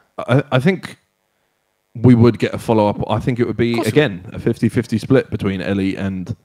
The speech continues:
Speaker 2: I think
Speaker 1: Abby.
Speaker 2: you're probably right. Yeah.
Speaker 1: Um,
Speaker 2: But Abby won't be going away.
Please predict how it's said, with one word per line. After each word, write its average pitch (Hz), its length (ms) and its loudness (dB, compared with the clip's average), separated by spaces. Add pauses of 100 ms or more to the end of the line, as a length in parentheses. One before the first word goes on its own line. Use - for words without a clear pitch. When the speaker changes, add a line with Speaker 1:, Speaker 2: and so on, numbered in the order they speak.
(760)
Speaker 2:
I 131 60 0
think 123 100 2
Speaker 1:
Abby. 143 100 -6
Speaker 2:
you're - 80 -18
probably 139 200 -10
right. 196 180 -4 (280)
Yeah. 131 100 -18 (600)
Speaker 1:
Um, 95 340 -2 (160)
Speaker 2:
But 123 80 -8
Abby 175 200 -2
won't 147 160 -2
be 123 60 -12
going 131 180 -6
away. 107 360 -8